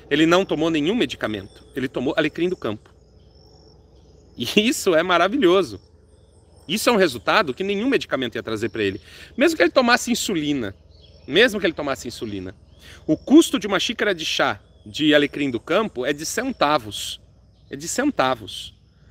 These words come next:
O custo de se manter tomando insulina todos os dias, oral, injetável, mais metformina que ele tinha que tomar, esse custo passava pra ele, junto com os medicamentos de hipertensão, então passava de mais de mil reais.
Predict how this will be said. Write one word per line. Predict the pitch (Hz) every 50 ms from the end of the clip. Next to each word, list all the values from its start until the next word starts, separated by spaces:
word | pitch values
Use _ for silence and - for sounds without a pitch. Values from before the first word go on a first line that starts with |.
| - _ _ - _ _ -
O | - 120
custo | - - - 240 302 - - - 170
de | - 156
se | - - 196
manter | 208 214 170 147 - 180 175
tomando | - - 175 147 147 160 175 170 151 123 117 104 95 - - _ _ - -
insulina | - 165 202 - - - - 190 147 135 165 214 254 226 156 117 107 - _ _ - _ _ -
todos | 190 208 226 196 196 147
os | 160 143 113 107
dias, | 107 151 202 226 196 147 127 113
oral, | 156 165 139 117 120 131 156 185 190 180 156
injetável, | 151 147 131 165 143 - - 139 135 151 175 196 185 156 135 147 123 - - - - - _ _ _
mais | - 131 143 147 151 170 196 220 196 156
metformina | 190 202 - - - - 196 160 151 156 160 190 226 214 185 160
que | - 156
ele | 135
tinha | - 160 147
que | - -
tomar, | - 131 117 123 147 196 240 220 - _ _ _ _ _ _ _ _ _ _ _ _ _ _ _ _ _ -
esse | - 160 185 - 214
custo | - - 196 240 - - 190
passava | - 190 - - - 180 208 247 240 233
pra | - 170 143
ele, | 156 185 190 143
junto | - 180 202 -
com | 170
os | 139
medicamentos | 147 143 - - 143 147 139
de | -
hipertensão, | - - 135 135 139 127 123 - 185
então | 185 - 185
passava | - 202 - 220 226 202
de | 202
mais | 208 220 208
de | 208
mil | 214 233 233
reais. | 226 240 180 151 165 190 185 139 - - - - -